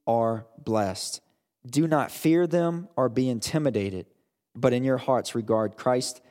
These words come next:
the Lord as holy, ready at any time to give a defense to anyone who asks you for a reason for the hope that is in you. Do not fear,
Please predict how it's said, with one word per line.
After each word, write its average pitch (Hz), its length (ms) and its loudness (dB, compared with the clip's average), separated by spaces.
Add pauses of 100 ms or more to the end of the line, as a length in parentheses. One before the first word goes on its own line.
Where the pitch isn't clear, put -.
(160)
the 127 100 2
Lord 107 240 2
as 104 120 -2
holy, 101 500 -2 (260)
ready 123 200 4
at 117 60 0
any 147 200 0
time 120 320 0
to 113 40 0
give 110 160 0
a 110 40 0
defense 143 640 -2
to - 200 -8
anyone 104 480 -2 (240)
who 127 140 0
asks 135 400 -2
you 156 100 -2
for 131 180 2
a 107 80 2
reason 160 460 0
for 123 140 -4
the 104 80 -2
hope 135 360 -2 (300)
that 110 200 -2
is 107 140 -2
in 101 140 -4
you. 90 220 -12 (180)
Do 165 140 2
not 202 200 2
fear, 180 460 4